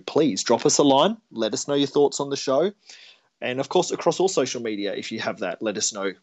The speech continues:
what you thought of the show. But we do love our emails. Um, and speaking of feedback, quickly, I just wanna thank a few people. On Facebook, I would like to thank Sarah Angus,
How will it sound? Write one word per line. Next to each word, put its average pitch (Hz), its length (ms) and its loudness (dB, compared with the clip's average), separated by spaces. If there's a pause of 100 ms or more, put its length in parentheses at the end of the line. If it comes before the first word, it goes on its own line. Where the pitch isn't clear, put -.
what - 140 -2
you 127 60 -6
thought 104 200 -2
of 98 60 0
the - 40 -6
show. 101 160 0
But 101 160 0
we 117 100 -4
do 127 280 2
love 113 580 4
our 101 340 -2
emails. 98 720 -4 (400)
Um, 113 420 2
and 113 220 0
speaking 151 420 2
of 117 120 0
feedback, 113 580 0 (380)
quickly, 156 440 4
I - 60 6
just 123 220 0
wanna 117 240 -2
thank 120 300 -2
a 113 40 0
few 135 180 4
people. 151 480 2 (300)
On 107 140 -2
Facebook, 147 640 2
I 135 60 4
would 117 160 0
like 110 180 -2
to 117 80 -6
thank 107 340 -6
Sarah 95 380 -2
Angus, 151 560 2